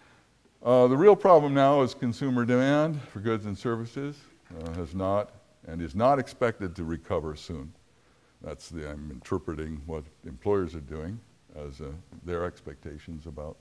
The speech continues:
recovery. Uh, fiscal stimulus would help, but not likely to pass Congress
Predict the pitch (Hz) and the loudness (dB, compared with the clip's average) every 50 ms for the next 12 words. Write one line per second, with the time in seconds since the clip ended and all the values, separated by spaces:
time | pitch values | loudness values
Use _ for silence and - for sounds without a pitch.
0 | - 73 73 - - 71 73 73 - 123 143 _ _ _ _ _ _ _ _ - | -20 -20 -20 -16 -14 -14 -12 -12 -14 -16 -18 _ _ _ _ _ _ _ _ -18
1 | - - - - - - - - - 92 101 101 101 101 101 98 98 98 98 - | -18 -16 -16 -18 -20 -20 -14 -8 -2 0 2 2 2 2 2 0 0 -2 -6 -10
2 | - - - 110 110 107 - - 98 90 - - - 110 104 98 95 95 90 - | -12 -8 -4 -4 -4 -4 -6 -8 -10 -10 -8 -8 -6 -6 -4 -4 -4 -6 -8 -8
3 | - 90 80 92 113 110 107 107 107 - - _ _ _ _ _ _ _ _ _ | -10 -10 -8 -6 -4 -4 -4 -4 -6 -10 -18 _ _ _ _ _ _ _ _ _
4 | _ _ _ _ - - 87 82 87 92 90 90 92 92 85 - 87 78 76 - | _ _ _ _ -12 -10 -8 -6 -4 -4 -2 -2 -2 -4 -4 -6 -10 -10 -10 -10
5 | - 98 85 87 - - - 135 135 135 135 139 147 151 147 - | -8 -8 -8 -8 -8 -10 -8 -6 -4 -4 -4 -4 -6 -6 -8 -14